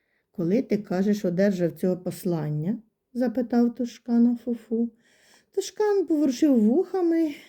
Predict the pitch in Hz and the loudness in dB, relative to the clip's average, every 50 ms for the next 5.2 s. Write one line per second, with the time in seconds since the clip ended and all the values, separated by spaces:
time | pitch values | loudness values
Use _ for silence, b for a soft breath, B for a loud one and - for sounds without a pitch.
0 | B B 240 247 262 254 240 208 233 220 214 - - 233 220 214 190 208 202 208 | B B 2 4 4 4 4 4 4 4 2 0 0 0 0 2 2 2 2 2
1 | 208 208 208 196 185 190 180 180 185 185 190 180 180 185 175 160 175 160 160 160 | 4 4 4 4 2 0 -2 0 0 0 0 0 0 -2 -2 -2 -2 -4 -4 -4
2 | 160 - 180 175 175 b b b b b b b b b b - 277 285 269 262 | -6 -6 -8 -8 -10 b b b b b b b b b b 2 4 4 4 4
3 | 262 262 262 - 294 240 - 277 269 262 294 269 294 370 415 494 554 539 - - | 4 2 2 0 0 0 2 2 2 2 2 2 2 2 2 0 -2 -4 -2 0
4 | 370 339 349 415 427 339 349 294 262 247 247 285 339 370 381 349 - - 247 247 | 2 4 6 4 4 4 4 4 4 4 4 2 2 2 0 -2 -2 -4 -4 -4
5 | 240 - 262 262 | -4 -4 -8 -12